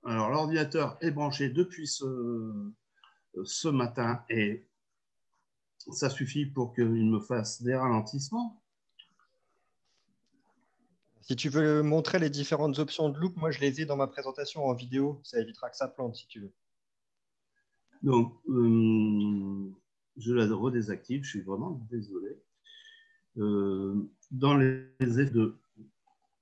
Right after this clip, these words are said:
Speaker 2: Si tu me rends la main, je vais partager l'écran et je vais remettre la vidéo.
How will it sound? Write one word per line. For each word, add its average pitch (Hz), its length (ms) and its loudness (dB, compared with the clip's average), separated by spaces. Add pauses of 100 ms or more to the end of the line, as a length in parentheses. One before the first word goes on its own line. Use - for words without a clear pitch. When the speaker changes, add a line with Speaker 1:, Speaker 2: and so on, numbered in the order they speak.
(2500)
Speaker 2:
Si - 160 -8
tu 135 140 -4
me 131 60 4
rends 139 160 6
la 151 100 6
main, 175 220 4
je 143 100 0
vais 147 300 6
partager 139 560 0
l'écran 156 340 2
et 151 40 2
je 135 40 -4
vais 139 80 0
remettre 131 220 -2
la 135 80 -2
vidéo. 127 400 -2